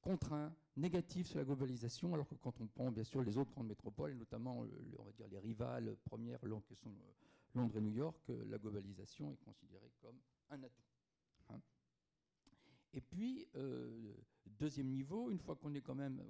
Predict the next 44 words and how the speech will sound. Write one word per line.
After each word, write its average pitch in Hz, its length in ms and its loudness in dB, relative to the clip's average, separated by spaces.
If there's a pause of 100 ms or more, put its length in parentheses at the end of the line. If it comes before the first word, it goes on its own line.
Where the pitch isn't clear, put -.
(120)
qu'on 120 100 -6
accepte 131 360 -6
qu'on 127 160 -4
est 123 60 -4
dans 120 100 -6
la 110 100 -8
globalisation, 110 800 -8 (720)
euh, 107 640 -4 (320)
on 135 60 -2
s'aperçoit 151 400 -2
qu'en 127 120 0
Île-de-France, 143 760 -2 (120)
euh, 123 240 -2
c-, - 240 -10
cette 110 220 -8
vision 165 320 0
qu'on 131 260 2
a 135 200 0
de 117 100 -10
la 107 60 -4
métropole 117 380 -4
dans 117 80 -2
la 107 40 -6
globalisation, 110 720 -6 (640)
euh, 113 300 -4
est 123 100 -4
pas 165 160 4
du 151 140 2
tout 190 120 2
partagée 135 380 -4
par 117 140 -10
les 110 120 -10
acteurs. 104 280 -14 (560)
Et 110 80 -6
grosso 156 340 0
modo, 143 340 6
même 180 160 2
si - 140 -8
ça 175 140 -6
peut 147 220 6
paraître - 420 -4
un 120 40 -4
peu 127 140 -4
caricatural, 123 720 -4